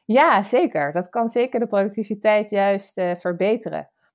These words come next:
En er is ook steeds meer onderzoek naar gedaan. Ehm, maar het stukje ontspanning is zeker onderdeel van het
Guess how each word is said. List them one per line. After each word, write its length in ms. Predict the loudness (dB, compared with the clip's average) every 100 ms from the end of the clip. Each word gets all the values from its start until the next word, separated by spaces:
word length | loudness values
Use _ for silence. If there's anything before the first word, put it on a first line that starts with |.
| -12
En 140 | -8
er 200 | -4 -2
is 160 | -4 -6
ook 80 | -4
steeds 200 | -4 -2
meer 100 | -2
onderzoek 340 | -2 -2 -2
naar 180 | -4 -4
gedaan. 480 | -2 0 0 -4 -8
Ehm, 560 | -8 -6 -6 -8 -8 -10 -12 _
maar 400 | -2 0 2 0
het 160 | -4 -8
stukje 360 | -4 -4 -4 -2
ontspanning 600 | -2 -2 -2 -2 0 -4
is 140 | -2
zeker 280 | -2 -2 -2
onderdeel 480 | -2 -2 0 -2 -2
van 240 | -4 -6
het 260 | -6 -10